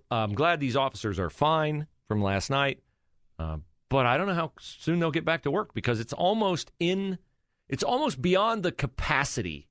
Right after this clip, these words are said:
and the capability of Andrew Ginther, of Zach Klein, the law director, of city council led by Shannon Hardin, who's just awful as the head of city council.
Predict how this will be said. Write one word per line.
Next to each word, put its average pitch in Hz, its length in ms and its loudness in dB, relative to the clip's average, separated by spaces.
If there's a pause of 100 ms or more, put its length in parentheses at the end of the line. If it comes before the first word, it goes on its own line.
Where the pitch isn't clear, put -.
(100)
and 123 140 0
the 117 40 -2
capability 117 880 -2
of 117 120 -2
Andrew 139 320 0
Ginther, 107 360 -2 (2000)
of 113 140 0
Zach 147 260 2
Klein, 117 360 0
the 101 80 0
law 120 220 2
director, 95 420 -2
of 110 200 -2
city 156 240 0
council 110 440 -2
led 113 280 0
by 95 360 -2 (120)
Shannon 117 360 0
Hardin, 98 320 0
who's 85 140 -4
just - 240 -10 (100)
awful - 420 -6 (640)
as 92 140 -4
the 87 80 -4
head 98 140 0
of - 80 -12
city - 180 -12
council. - 380 -14